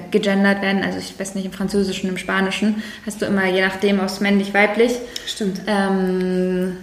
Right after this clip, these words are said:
Speaker 1: gi-, gibt es dann immer eine Anpassung im Geschlecht, äh, wird das auch viel verwendet. Es gibt auch Bewegungen dazu, dann wirklich immer neue Endungen, also für diese zum Beispiel Adjektive, ähm, zu finden, so wie wir auch im Deutschen,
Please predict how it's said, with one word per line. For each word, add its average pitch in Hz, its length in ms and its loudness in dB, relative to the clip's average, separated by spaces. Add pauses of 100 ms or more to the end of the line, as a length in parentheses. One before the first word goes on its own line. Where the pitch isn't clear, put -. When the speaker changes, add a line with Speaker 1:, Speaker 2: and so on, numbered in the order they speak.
(200)
Speaker 1:
gi-, 202 100 2 (180)
gibt 208 200 2
es 202 140 -2
dann 196 240 0
immer 185 120 2
eine 180 140 2
Anpassung 214 520 2
im 196 120 0
Geschlecht, 233 360 -4 (540)
äh, 202 180 0
wird 196 140 0
das 202 160 2
auch 247 160 0
viel 269 200 0
verwendet. 262 580 4 (760)
Es - 180 -4
gibt 247 400 -2
auch 220 680 4 (240)
Bewegungen 196 500 2
dazu, 190 320 -2
dann 175 260 -2
wirklich 185 280 -8
immer 180 240 -2
neue 208 360 2
Endungen, 247 760 2
also 190 220 0
für 202 180 0
diese 175 360 -4 (160)
zum 196 120 -2
Beispiel 190 220 -2
Adjektive, 226 580 0 (440)
ähm, 202 440 0
zu 208 120 -8
finden, 269 680 2 (320)
so 196 140 -2
wie 202 140 4
wir 196 140 4
auch 185 60 -2
im 190 100 0
Deutschen, 185 440 0